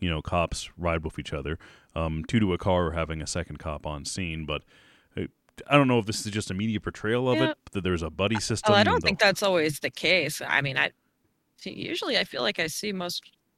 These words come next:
Speaker 2: a lot of times I see cops driving by themselves.
Speaker 1: Yeah, driving by themselves, but any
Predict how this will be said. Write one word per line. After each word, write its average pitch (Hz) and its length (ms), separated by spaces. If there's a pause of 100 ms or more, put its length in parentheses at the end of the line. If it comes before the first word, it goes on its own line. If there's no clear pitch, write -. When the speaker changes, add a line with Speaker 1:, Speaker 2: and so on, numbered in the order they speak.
(180)
Speaker 2:
a - 40
lot - 40
of 294 80
times 254 180
I 208 60
see 208 160
cops 208 260
driving 185 260
by 165 140
themselves. 147 580 (880)
Speaker 1:
Yeah, 131 100 (180)
driving 190 300
by 98 140
themselves, 87 500
but 92 140 (500)
any 147 420